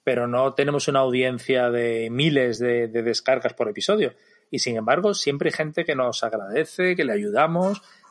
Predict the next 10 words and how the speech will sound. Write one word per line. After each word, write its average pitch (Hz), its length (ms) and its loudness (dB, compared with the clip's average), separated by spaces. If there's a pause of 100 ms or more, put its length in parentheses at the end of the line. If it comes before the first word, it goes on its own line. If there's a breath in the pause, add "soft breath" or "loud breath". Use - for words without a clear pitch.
que 120 120 -4
nos 107 180 -4
dice 131 340 0
que, 120 400 0
que, 113 240 -2
que 120 120 0
gracias 120 340 0
a 127 40 2
nosotros, 123 540 0 (400 soft breath)
pues, 104 720 -6